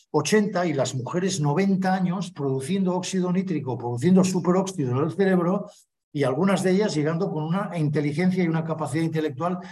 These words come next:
perfecta. Es decir, que en sí son dos productos imprescindibles para la fisiología, pero, ay, amigo,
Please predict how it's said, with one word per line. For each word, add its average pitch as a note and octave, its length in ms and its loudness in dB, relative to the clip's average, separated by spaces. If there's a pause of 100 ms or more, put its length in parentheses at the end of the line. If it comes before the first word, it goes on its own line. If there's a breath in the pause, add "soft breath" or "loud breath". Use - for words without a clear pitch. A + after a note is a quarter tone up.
(220 loud breath)
perfecta. - 760 -2 (480)
Es F#3 140 2
decir, F#3+ 320 2
que D3+ 260 2
en D#3+ 200 0
sí C4+ 680 -2 (920)
son G3+ 220 0
dos G#3 140 0
productos F#3 520 0
imprescindibles F#3 840 2
para B2+ 220 -4
la B2 120 -2
fisiología, F#3+ 720 -2
pero, F#3 220 -2
ay, F3+ 120 0
amigo, F#3+ 520 -2